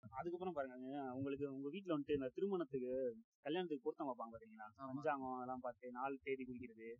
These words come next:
Speaker 2: ம்.
Speaker 1: அதுக்கு முன்னாடி வந்துட்டு, ஆ, பொருத்தம் இருந்தாதான் வந்து அதுக்கெல்லாம் போவாங்க. நாள் தே-, நாள் ந-, நாள் நட்சத்திரம்
Speaker 2: ஆமா.
Speaker 1: எல்லாம் பாக்குறதுக்கு. Date of birth, நீ
Speaker 2: ஆ.
Speaker 1: பிறந்த நேரம்,
Speaker 2: ஆ.
Speaker 1: அப்புறம் வந்து உன்னோட ராசி, அது மட்டும் கேக்குறாங்க.
Speaker 2: ஆமா. இதை
Speaker 1: கேட்டுட்டு
Speaker 2: நாங்களே,
Speaker 1: நம்ம
Speaker 2: நாங்களே பாத்துக்கிறோம்.
Speaker 1: <laughs> ஆன்லைன்ல,
Speaker 2: நாங்களே பாத்துக்கிறோம்.
Speaker 1: ஆன்லைன்ல போட்டா அது வந்து நிறைய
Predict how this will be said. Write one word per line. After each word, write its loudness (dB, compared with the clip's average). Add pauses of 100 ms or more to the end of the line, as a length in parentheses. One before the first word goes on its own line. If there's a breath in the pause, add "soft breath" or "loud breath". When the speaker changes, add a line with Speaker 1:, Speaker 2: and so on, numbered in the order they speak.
Speaker 2:
ம். -4 (100)
Speaker 1:
அதுக்கு -4
முன்னாடி 4
வந்துட்டு, 4 (360)
ஆ, 0
பொருத்தம் 10
இருந்தாதான் 6
வந்து 4
அதுக்கெல்லாம் 4
போவாங்க. 2 (100)
நாள் -2
தே-, -8
நாள் 0
ந-, 0
நாள் 0
நட்சத்திரம் 0
Speaker 2:
ஆமா. 2
Speaker 1:
எல்லாம் 0
பாக்குறதுக்கு. -2 (340)
Date 8
of 12
birth, 4 (200)
நீ 4
Speaker 2:
ஆ. 6
Speaker 1:
பிறந்த 10
நேரம், 6 (140)
Speaker 2:
ஆ. -2 (140)
Speaker 1:
அப்புறம் 4
வந்து 10 (360)
உன்னோட 8 (500)
ராசி, 8
அது 0
மட்டும் 2
கேக்குறாங்க. 6
Speaker 2:
ஆமா. 0
இதை 12
Speaker 1:
கேட்டுட்டு 12
Speaker 2:
நாங்களே, 12
Speaker 1:
நம்ம 12
Speaker 2:
நாங்களே 12
பாத்துக்கிறோம். 10
Speaker 1:
<laughs> 8
ஆன்லைன்ல, 12
Speaker 2:
நாங்களே 12
பாத்துக்கிறோம். 10
Speaker 1:
ஆன்லைன்ல 12
போட்டா 12
அது 12
வந்து 10
நிறைய 12